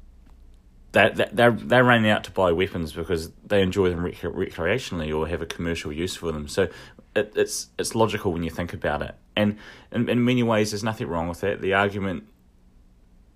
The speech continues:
the argument is, why shouldn't someone be able to use something safely and in a controlled situation? And to answer that question, I think at this point it is worth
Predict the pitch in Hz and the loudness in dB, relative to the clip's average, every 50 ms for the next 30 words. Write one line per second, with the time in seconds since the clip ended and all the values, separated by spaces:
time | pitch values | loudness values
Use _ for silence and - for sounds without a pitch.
0 | _ - 98 92 - 90 117 117 113 110 110 107 98 101 95 92 92 92 90 - | _ -14 -12 -10 -6 -2 2 4 6 6 6 6 4 0 -2 -2 -2 -4 -4 -6
1 | - - - - - - - - 92 101 98 98 - - - 98 92 90 82 76 | -10 -18 -20 -20 -20 -18 -6 0 2 2 2 2 0 0 -2 -2 -2 -2 -6 -8
2 | - - - _ _ - - _ _ _ _ - - - - - 95 90 90 85 | -10 -14 -20 _ _ -20 -20 _ _ _ _ -20 -14 -8 -4 -4 -2 -2 -2 -4
3 | 82 76 80 80 82 82 82 80 82 82 - - 82 78 80 85 82 82 - - | -2 0 2 2 2 2 2 0 -2 -4 -6 -8 -8 -6 -6 -6 -6 -4 -4 -4
4 | 87 - - 92 - - - 82 82 85 - - - 80 76 76 78 78 80 78 | -6 -6 -6 -12 -12 -8 -4 -2 -2 -2 -4 -4 -6 -4 -4 -4 -4 -6 -6 -6
5 | 80 78 - - 82 - - 85 82 80 78 78 - - - - - 82 76 80 | -8 -8 -10 -10 -10 -8 -4 -2 -2 -2 -2 -4 -8 -12 -10 -10 -8 -6 -4 -4
6 | 80 80 - - 78 76 71 - - _ _ _ - - - - - - - - | -4 -4 -6 -10 -10 -12 -12 -16 -20 _ _ _ -20 -20 -20 -20 -20 -12 -6 -2
7 | 107 104 104 - - - - - - - - - - 117 117 120 120 127 127 127 | -2 -2 -2 -4 -10 -20 -20 -20 -16 -10 -4 -2 0 0 0 0 0 2 2 2
8 | - - - 117 110 - - 107 101 92 95 - - - - 95 - 113 107 101 | 2 2 -2 -4 -4 -2 -2 -2 -2 0 -2 -4 -6 -4 -4 -2 -2 -2 -2 -2
9 | 85 - 101 - - - 120 117 117 107 87 98 95 87 - 92 87 90 92 92 | -2 -4 -4 -6 -6 -4 -2 -2 -2 -2 -2 -2 -4 -4 -4 -2 -2 0 0 -2
10 | - - | -4 -8